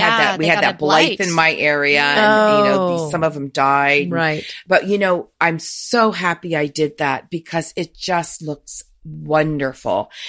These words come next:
Speaker 2: And I think we're gonna go and work. And I had some work done in the back. I think we're gonna work on the side of our house this summer. And I, I may put some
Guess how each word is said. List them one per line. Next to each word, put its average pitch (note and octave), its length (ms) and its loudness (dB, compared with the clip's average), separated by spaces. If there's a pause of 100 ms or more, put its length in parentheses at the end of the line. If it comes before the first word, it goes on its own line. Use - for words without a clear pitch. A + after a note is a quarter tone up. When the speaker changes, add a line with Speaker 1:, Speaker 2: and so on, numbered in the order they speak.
(280)
Speaker 2:
And E3+ 180 4
I E3 80 2
think A3 280 -2
we're A#3 100 -2
gonna A3 220 -2
go E3+ 440 0
and D#3+ 220 -6
work. D3+ 420 -2
And E3+ 100 -2
I E3 40 0
had F#3 260 -2
some A3 140 -4
work F3 240 -4
done D#3 160 -2
in D#3+ 80 -6
the F#3+ 80 -6
back. D3+ 440 -2
I D#3+ 60 -6
think G#3+ 240 -8
we're A3 100 -10
gonna F#3+ 180 -6
work D#3+ 300 -6
on D3 140 -4
the C#3 80 -10
side D3 400 0
of D#3 120 -6
our C#3 100 -4
house B2 500 -4 (440)
this - 240 -4
summer. E3 460 -4
And D3+ 140 -6
I, - 180 -6 (540)
I D3+ 120 -8
may D#3 360 -4
put - 380 -6
some C#3+ 840 -6